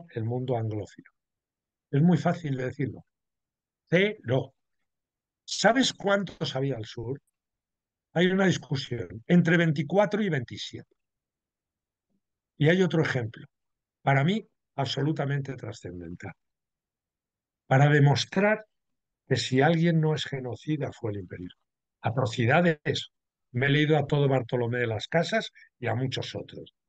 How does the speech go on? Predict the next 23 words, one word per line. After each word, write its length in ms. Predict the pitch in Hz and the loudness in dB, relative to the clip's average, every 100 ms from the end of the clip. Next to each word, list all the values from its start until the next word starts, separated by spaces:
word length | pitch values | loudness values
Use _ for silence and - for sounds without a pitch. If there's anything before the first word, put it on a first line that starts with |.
| _ | _
y 80 | 110 | -8
están 300 | 110 - 135 | -4 0 0
ahí 120 | 127 | 0
narrados. 460 | 110 92 - 78 _ _ _ _ | -2 -6 -10 -14 _ _ _ _
Una 220 | 135 147 | 0 0
conquista, 580 | 131 98 - - - - - _ _ _ _ | 0 -4 -8 -14 -16 -16 -20 _ _ _ _
claro. 420 | 113 170 151 160 _ _ _ _ _ _ _ _ _ _ - | 0 2 2 -2 _ _ _ _ _ _ _ _ _ _ -14
Y 60 | |
además, 400 | 104 - 170 175 - _ _ _ _ _ | -12 -2 0 0 -6 _ _ _ _ _
sobre 400 | - 165 151 151 | 0 2 4 2
el 120 | 139 | 2
papel 380 | 135 131 175 202 | 0 0 -2 0
de 100 | 190 | -2
los 180 | 131 | -4
tiempos, 480 | - 180 190 185 - _ _ _ _ | -4 -4 -4 -8 -8 _ _ _ _
era 400 | 170 175 175 - _ _ | -4 -2 -2 -6 _ _
lo 260 | - 156 156 | -2 2 2
normal, 560 | 143 139 139 170 143 113 _ _ _ | 0 -2 0 0 -2 -6 _ _ _
y 140 | 139 131 139 | -8 -8 -10
no 240 | 123 147 214 | -6 -4 -2
incluso 500 | 196 180 202 - 208 | -4 -4 -6 -4 -4
eso, 260 | 226 143 | -4 -8
sino 480 | - - 139 139 131 | -10 -6 -4 -2 -4